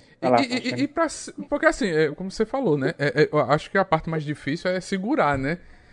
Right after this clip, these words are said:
Speaker 1: Porque mesmo tendo a, a permissão pra,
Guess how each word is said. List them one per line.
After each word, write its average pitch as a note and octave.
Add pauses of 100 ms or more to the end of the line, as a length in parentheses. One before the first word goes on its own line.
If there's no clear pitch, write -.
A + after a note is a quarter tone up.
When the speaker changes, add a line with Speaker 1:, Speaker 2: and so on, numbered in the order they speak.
(100)
Speaker 1:
Porque C#3+
mesmo G3
tendo D3+
a, C3
a C3
permissão D#3 (500)
pra, A2+